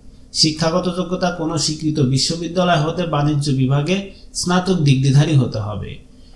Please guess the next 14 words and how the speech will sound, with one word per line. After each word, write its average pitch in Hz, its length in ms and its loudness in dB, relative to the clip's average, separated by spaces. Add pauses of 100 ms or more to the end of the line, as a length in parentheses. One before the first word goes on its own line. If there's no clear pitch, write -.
(140)
কম্পিউটারে 165 600 2
ওয়ার্ড 156 380 -2
প্রসেসিং 180 480 0
সহ 160 400 0 (260)
কম্পিউটার 170 480 0
চালানোয় 185 540 0 (220)
দক্ষতা 175 440 -2
থাকতে 135 360 -2
হবে। 104 300 -8 (1300)
টাঙ্গাইল, 175 460 4
গাজীপুর, 160 580 0
কিশোরগঞ্জ, 175 540 0 (100)
রংপুর, 160 460 -4
যশোর, 147 420 2